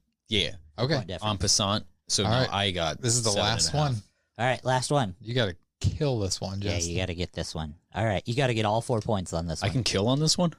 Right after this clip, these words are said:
Speaker 3: Yeah. All right, you ready?
Speaker 2: Got you.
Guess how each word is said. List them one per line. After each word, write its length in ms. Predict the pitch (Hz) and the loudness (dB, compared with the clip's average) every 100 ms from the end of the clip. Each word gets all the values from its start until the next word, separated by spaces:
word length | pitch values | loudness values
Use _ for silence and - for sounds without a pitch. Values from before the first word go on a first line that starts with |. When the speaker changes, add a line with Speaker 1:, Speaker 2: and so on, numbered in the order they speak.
| _ | _
Speaker 3:
Yeah. 240 | 73 73 - - _ _ _ _ _ | -6 -4 -4 -12 _ _ _ _ _
All 160 | - 123 | 0 2
right, 240 | 139 101 - _ _ | 4 2 -4 _ _
you 100 | 90 | -4
ready? 220 | 107 131 160 | 0 2 0
Speaker 2:
Got 420 | 110 - - | -4 -4 -4
you. 60 | - | -4